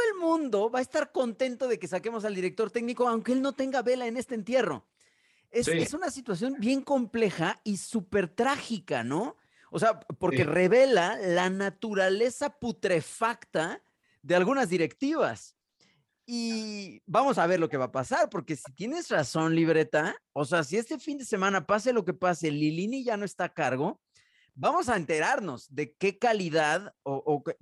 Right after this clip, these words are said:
Speaker 1: qué, sí, qué calidad moral tiene una directiva como la de Pumas, ¿no? Es, es, ah, qué barbaridad, qué complejo, qué, y qué trágico.
Speaker 2: Y qué peligroso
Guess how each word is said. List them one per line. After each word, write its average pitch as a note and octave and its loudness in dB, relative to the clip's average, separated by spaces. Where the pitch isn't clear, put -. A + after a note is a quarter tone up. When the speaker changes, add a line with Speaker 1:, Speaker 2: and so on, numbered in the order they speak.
Speaker 1:
qué, F#3+ -14
sí, A#3+ -2
qué G#3+ 2
calidad A3 2
moral E3 2
tiene E3+ -4
una E3 -4
directiva D#3+ 0
como C3+ -4
la A#2 0
de G#2+ -4
Pumas, F#3+ -2
¿no? D#3+ -8
Es, E3 -2
es, - -4
ah, F3+ 0
qué F#3+ 2
barbaridad, C3 2
qué D3+ -10
complejo, C3+ -4
qué, - -16
y F3 -4
qué E3 -2
trágico. C3+ -2
Speaker 2:
Y E3 2
qué F3+ 0
peligroso F#3+ 0